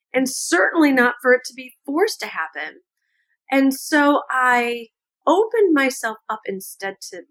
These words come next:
miracles, like, miracle mindedness. And all I did was I said, "All right, I see this business model clearly outlined in my journal that right now looks like a dream.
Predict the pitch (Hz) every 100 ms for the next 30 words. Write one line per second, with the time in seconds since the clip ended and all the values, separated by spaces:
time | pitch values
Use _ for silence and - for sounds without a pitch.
0 | 185 175 160 - - - - - 202 202
1 | 226 233 240 240 - 190 180 170 170 -
2 | - - - _ _ _ _ _ _ _
3 | 240 269 285 311 320 294 320 302 254 247
4 | - _ - 247 277 - 277 339 277 359
5 | - _ _ _ _ _ _ - 302 -
6 | 440 - - 240 220 214 - 190 170 403
7 | - 220 196 190 185 - 180 - 185 185
8 | 175 165 - 165 165 208 208 202 - _
9 | _ _ _ _ _ _ _ _ - -
10 | 254 392 - 269 277 349 359 - 220 220
11 | - 202 196 160 - - 185 175 180 180
12 | 233 226 196